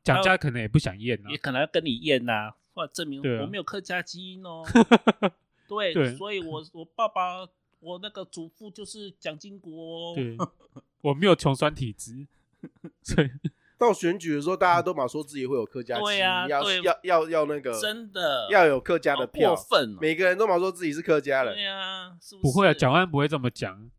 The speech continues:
Speaker 2: 末代皇孙啊，蒋万安啊，我就跟他讲，我说他可以拍一部真假末代皇孙。
Speaker 3: 真假末代
Speaker 2: 皇孙这样子。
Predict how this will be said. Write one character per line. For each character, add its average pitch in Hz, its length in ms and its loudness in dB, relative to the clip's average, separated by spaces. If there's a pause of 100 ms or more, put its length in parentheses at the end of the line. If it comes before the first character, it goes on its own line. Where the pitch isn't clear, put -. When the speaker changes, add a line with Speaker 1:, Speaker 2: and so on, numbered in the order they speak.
(120)
Speaker 2:
末 180 220 0
代 170 300 6
皇 147 300 0
孙 160 380 -4
啊， 131 140 -2
蒋 113 280 -6
万 143 260 -10
安 135 240 -12
啊， 117 160 -14
我 113 100 -2
就 196 140 -2
跟 190 140 -12
他 185 100 -12
讲， 131 180 -12
我 120 60 -14
说 165 180 -16
他 165 160 -14
可 160 140 -10
以 127 60 -4
拍 143 160 -8
一 139 40 -10
部 135 200 -18 (400)
真 202 240 2
假 98 260 2
末 143 220 0
代 127 200 0
皇 98 240 -2
孙。 110 360 -8 (420)
Speaker 3:
真 180 240 -12
假 120 220 0 (120)
末 170 340 4
代 180 120 2 (960)
Speaker 2:
皇 117 160 -10
孙 127 480 -12
这 131 60 -8
样 110 180 -10
子。 98 180 -20